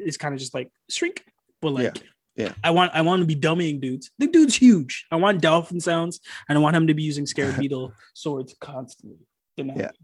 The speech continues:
Speaker 2: And then there was, uh, Gorgon's two swords, which he already has with him: grass Cutter and God Killer. So, like I said, that was kind of a, I mean, th-, there, I guess there technically is a tenth, s-, tenth sword, like, for the, like, at the end.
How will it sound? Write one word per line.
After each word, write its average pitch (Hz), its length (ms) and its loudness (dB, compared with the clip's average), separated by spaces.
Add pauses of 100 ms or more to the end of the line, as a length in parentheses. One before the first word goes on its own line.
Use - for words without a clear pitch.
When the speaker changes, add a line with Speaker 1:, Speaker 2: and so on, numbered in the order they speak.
(500)
Speaker 2:
And 131 180 2
then 127 140 2
there 120 160 4
was, 113 340 2
uh, 107 220 2
Gorgon's 113 360 -2
two 107 140 -12
swords, 104 320 -8
which - 140 -16
he 113 100 -4
already 98 160 -2
has 87 220 -6
with 90 160 -12
him: 92 220 -14
grass 110 300 0
Cutter 107 260 -4
and 98 300 -10
God 123 220 0
Killer. 160 220 0 (960)
So, - 380 -8 (340)
like 120 100 0
I 110 40 -2
said, 113 160 0
that 127 60 6
was 135 120 4
kind 127 260 0
of 110 80 -2
a, - 40 -16 (720)
I 151 60 -2
mean, 196 220 2
th-, 185 100 -4 (300)
there, 175 160 -4 (220)
I 151 60 -4
guess 196 220 -2
there 175 140 -2
technically 135 520 -4
is 113 140 -4
a 107 60 -6
tenth, - 720 -8 (760)
s-, - 340 -10
tenth 127 340 -4
sword, 123 640 -6 (480)
like, 117 180 -10
for 127 240 -10
the, 110 100 -12
like, 113 300 -8
at 120 160 -10
the 113 160 -12
end. 135 280 -6